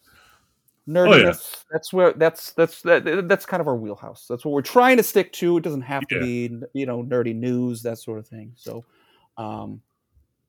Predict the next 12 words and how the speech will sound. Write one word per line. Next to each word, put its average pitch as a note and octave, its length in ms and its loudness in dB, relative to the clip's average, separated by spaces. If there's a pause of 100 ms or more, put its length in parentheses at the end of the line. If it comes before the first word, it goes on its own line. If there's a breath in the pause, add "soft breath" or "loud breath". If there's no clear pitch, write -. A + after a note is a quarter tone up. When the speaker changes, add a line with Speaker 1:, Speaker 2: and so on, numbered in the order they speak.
(340)
Speaker 1:
we C3+ 180 -4
have A#2+ 260 -2 (1000)
at B2 180 -10
least A#2+ 380 -10
shared A#2+ 300 -6
some C3 120 -8
of A2+ 120 -6
our A#2 80 -2
credentials A2+ 500 -8
right A2 140 -6
now. A#2 280 -12 (360)
Uh, A2 220 -2